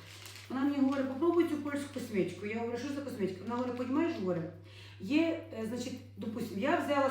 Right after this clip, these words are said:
собі", вона говорить: "Я беру собі і для лиця, і для тіла, і для всього". Я говорю: "Значить, я спочатку візьму для лиця, а потім візьму для тіла,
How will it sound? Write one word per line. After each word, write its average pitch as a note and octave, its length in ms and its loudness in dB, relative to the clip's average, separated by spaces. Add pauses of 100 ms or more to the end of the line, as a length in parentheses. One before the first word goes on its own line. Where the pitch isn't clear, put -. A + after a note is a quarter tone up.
собі", A3 200 0
вона B3 200 4 (120)
говорить: A3 380 2
"Я C#4+ 100 2
беру A3+ 180 0
собі F3+ 220 -4
і C4 220 -2
для C4 180 4
лиця, A#3+ 480 -2
і A#3 100 -4
для A3 100 -2
тіла, G#3+ 300 0
і - 20 0
для G3 140 -2
всього". E3 300 -4 (520)
Я C#4 260 4
говорю: C#4 300 4 (100)
"Значить, C4 300 0 (140)
я D4 360 8
спочатку B3+ 460 2
візьму B3+ 440 8 (140)
для C4 340 6
лиця, F4 540 8 (760)
а A3+ 100 6
потім D4 440 10
візьму C4+ 320 12
для C#4+ 220 10
тіла, E3+ 380 4